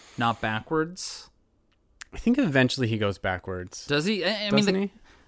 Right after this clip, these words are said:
Speaker 1: the climax of the movie is that he go, he, like, falls asleep in the machine.
Speaker 2: Mm.
Speaker 1: Or, like, he's, like, knocked out by something and, like, crawls in the machine and it goes forward, like,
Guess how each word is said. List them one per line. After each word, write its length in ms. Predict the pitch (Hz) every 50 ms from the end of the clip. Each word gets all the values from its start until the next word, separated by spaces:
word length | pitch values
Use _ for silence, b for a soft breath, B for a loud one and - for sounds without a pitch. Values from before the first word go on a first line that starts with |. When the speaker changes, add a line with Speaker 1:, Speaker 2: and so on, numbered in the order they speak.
| b
Speaker 1:
the 100 | b 160
climax 580 | 156 - - 262 294 311 294 247 180 143 - - 156
of 20 |
the 60 | 143
movie 240 | 139 139 139 127 123
is 100 | 120 113
that 140 | 117 113 -
he 80 | 123 123
go, 240 | 113 131 123 139 -
he, 160 | - 139 135
like, 300 | 123 123 117 107 101 -
falls 340 | - - - 131 127 123 107
asleep 460 | 113 104 - - - 117 113 120 117
in 80 | - 147
the 80 | 147 143
machine. 640 | 147 - - - 165 156 156 160 170 170 180 180 - _ _ _ -
Speaker 2:
Mm. 340 | 127 127 127 117 98 95 95 - b b b b b b
Speaker 1:
Or, 180 | b 139 139 135
like, 220 | 127 120 113 -
he's, 160 | - 120 107
like, 160 | 120 107 - -
knocked 360 | 117 117 113 113 - - -
out 220 | 117 113 113 -
by 120 | - 123 113
something 460 | - - 123 123 - - 127 123 123
and, 100 | 117 110
like, 100 | 104 98
crawls 300 | - - 120 110 110 107
in 80 | 110 110
the 60 | 110
machine 360 | 110 107 - - 120 117 117
and 140 | 113 110 104
it 40 | 98
goes 220 | 107 101 101 -
forward, 500 | - - 113 110 107 110 110 113 113 110
like, 300 | 104 104 101 98 - -